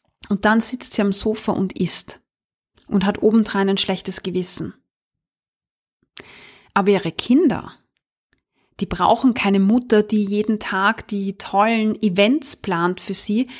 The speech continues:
sondern sie brauchen eine Mutter, die präsent ist und da ist. Aber sie kann gar nicht präsent und da sein,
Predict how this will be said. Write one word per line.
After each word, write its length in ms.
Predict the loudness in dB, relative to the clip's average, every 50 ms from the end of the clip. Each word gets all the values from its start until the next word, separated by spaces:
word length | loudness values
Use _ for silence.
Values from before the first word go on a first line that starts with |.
| -20 -20 -18 -8
sondern 300 | -2 2 2 4 4 4
sie 100 | 2 0
brauchen 440 | -2 -4 -2 2 2 2 2 2 2
eine 120 | 2 2
Mutter, 300 | 2 2 0 -2 -4 -6
die 100 | -6 -6
präsent 580 | -8 -8 -6 -4 -4 -2 0 0 0 -2 -2 -6
ist 220 | -6 -4 -4 -2
und 160 | -4 -4 -4 -2
da 160 | -2 0 0
ist. 480 | -2 -4 -6 -8 -6 -6 -8 -8 -12 _ _ _ _ _ _ _ _ -20 -20 -20 -20 -20 -20 -20 -8
Aber 200 | -4 -2 0 0
sie 240 | 2 2 2 0 0
kann 280 | -2 -2 -2 0 0 0
gar 180 | 0 0 0
nicht 220 | -2 -2 -4 -6 -6
präsent 540 | -6 -4 -4 -2 0 0 0 0 0 0 -2
und 200 | -4 -2 -2 -2
da 240 | -2 0 0 0
sein, 500 | 0 0 0 0 0 0 0 0 -2 -2